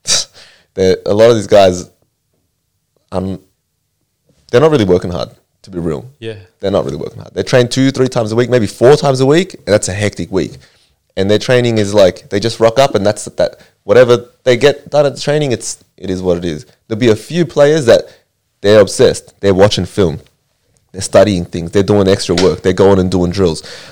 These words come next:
Speaker 1: But I feel at the highest level in, in these team sports, it's, it's not as much. And it's still at this highest level in, in M M A, there will still be a few people that got there off of talent, circumstance, a few other things. But because the sport is so individual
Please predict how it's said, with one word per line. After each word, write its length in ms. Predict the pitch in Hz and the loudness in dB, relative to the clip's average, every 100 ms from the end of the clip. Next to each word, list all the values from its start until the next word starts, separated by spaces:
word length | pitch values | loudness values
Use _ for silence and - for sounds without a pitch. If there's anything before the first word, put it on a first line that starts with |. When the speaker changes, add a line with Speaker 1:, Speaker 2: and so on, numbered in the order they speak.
| _ - | _ 2
Speaker 1:
But 240 | 92 - | 4 4
I 40 | |
feel 180 | 107 143 | 0 0
at 100 | 131 | 0
the 80 | 120 | 0
highest 280 | 127 120 120 | 2 0 4
level 380 | 127 117 113 - _ _ _ _ _ _ - | 4 4 0 -4 _ _ _ _ _ _ -8
in, 180 | 98 98 | -6 -4
in 200 | 101 98 | -2 -2
these 180 | 98 | -2
team 220 | - 120 110 | -2 -4 -2
sports, 600 | - 131 170 - - _ _ _ _ _ _ | 0 2 0 -2 -16 _ _ _ _ _ _
it's, 140 | _ | _
it's 160 | _ - | _ -6
not 120 | 117 | -2
as 100 | 104 | 0
much. 240 | 110 120 - | 0 -2 -2
And 100 | 113 | -4
it's 100 | 107 | -4
still 380 | - 143 165 165 | -6 -2 -2 0
at 160 | 131 - | -2 -6
this 140 | 131 - | -12 -8
highest 300 | 139 131 127 | -4 -2 2
level 240 | 123 117 | 2 2
in, 100 | 104 | -2
in 240 | - 95 | -4 -6
M 140 | 92 107 | -2 -2
M 140 | 110 | 0
A, 260 | 131 170 190 _ _ - | 0 -2 -6 _ _ -8
there 80 | 98 | -6
will 80 | 101 | -6
still 240 | - 139 | -4 -2
be 140 | 120 | 0
a 40 | 110 | -2
few 180 | 127 120 | -2 -4
people 340 | 117 117 110 | -4 -4 0
that 260 | 104 104 - | 2 2 0
got 180 | 113 110 | -6 0
there 140 | 104 | 2
off 160 | 113 117 | 2 -2
of 200 | 98 - _ _ _ | -8 -12 _ _ _
talent, 580 | 113 113 110 110 107 | -4 0 2 0 -4
circumstance, 760 | - 92 98 104 - 104 98 101 | -10 -8 -6 -6 -4 -2 -2 -4
a 60 | - | -14
few 200 | - 107 | -4 -2
other 140 | 98 | -2
things. 380 | - 113 151 - - _ _ _ | -2 -4 -4 -10 -20 _ _ _
But 140 | - - | -14 -12
because 300 | - 143 170 | -6 -6 -4
the 80 | |
sport 300 | 165 - 135 | -8 -4 -2
is 80 | 113 | -2
so 180 | - 120 | 0 0
individual 640 | 107 90 82 117 160 196 | 0 -6 -8 -8 -8 -12